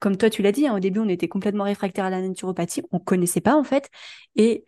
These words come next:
quand même, la majorité des gens, même s'ils savent plus ou moins ce qu'est la naturopathie, en fo-, dans le fond, ce qu'on fait exactement, je sais pas toi, mais on reste quand même des, des gens qui bouffent des graines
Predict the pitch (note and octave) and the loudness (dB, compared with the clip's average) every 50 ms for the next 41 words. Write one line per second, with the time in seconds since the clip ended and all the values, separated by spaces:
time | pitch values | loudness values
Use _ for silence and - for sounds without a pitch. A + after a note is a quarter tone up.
0 | _ _ G#3 G3+ A3 A#3 A3 G3 F3+ G3 G#3 A3+ A#3+ A#3 B3 A#3+ A#3 A3+ A#3+ A#3 | _ _ 4 4 6 6 6 4 4 4 4 2 2 2 2 2 2 2 2 4
1 | G#3+ G#3+ G#3 A#3 A3+ G3+ F#3 F#3 - - G#3+ - - C4 B3+ B3+ G#3+ F3+ - - | 6 6 4 4 2 0 0 -2 -2 -6 -6 -2 2 2 4 2 2 -2 -8 -14
2 | - - _ _ _ - - - B3 B3+ A#3+ B3+ A#3+ A#3 A#3 A#3 A3+ - - G#3 | -20 -20 _ _ _ -20 -8 -4 -4 -2 -2 -2 -2 -2 -2 -4 -4 0 0 2
3 | F#3+ F#3+ F#3 F3+ F3 F3+ - F3+ F3+ F3 F3 F3 - - D4+ E4 E4 - _ _ | 2 4 2 2 0 0 -2 -4 -2 -2 -2 -4 0 0 0 0 0 -4 _ _
4 | _ _ _ _ _ _ _ _ - G3+ F#3 - - - B3+ - - G3+ G3+ G3+ | _ _ _ _ _ _ _ _ -2 -2 -2 -2 -6 -10 -10 -10 -4 -2 0 0
5 | G3 F#3+ - - C4+ C#4 C4 - - - G3 F#3 - - B3 A#3+ G#3 G3+ F#3 G3 | 0 -2 -2 -2 0 0 0 -2 -2 -2 -2 -2 0 2 2 2 4 2 0 0
6 | - G3 F#3+ A3 C4+ E4+ F4 - - - - - - - _ _ _ _ _ G#3 | -4 -4 -2 -2 -2 -2 -4 -6 -12 -20 -20 -20 -20 -20 _ _ _ _ _ -4
7 | G#3+ G3 - F#3 F3+ F#3 - - D4 D4 C4 G#3+ F3+ F3 F#3 F3+ - - F#3 G#3 | -4 -4 -2 -2 -2 -4 -2 0 0 2 2 2 2 2 0 -2 -2 -2 -2 0
8 | A#3 B3 A#3+ - - F#3 F3+ G3 G3 F#3+ F#3 F3+ F3 F3+ F3 E3+ F#3+ F#3 G#3 G#3 | 0 -2 -4 -4 -4 -2 0 2 2 2 2 2 0 0 0 -2 -2 -2 -2 -4
9 | G#3 - G3 F3+ F#3 E3+ F3+ F3 F3 F#3 G#3+ B3 C4 C4+ C4 - | -6 -6 -8 -8 -4 0 0 0 2 2 2 4 4 2 2 0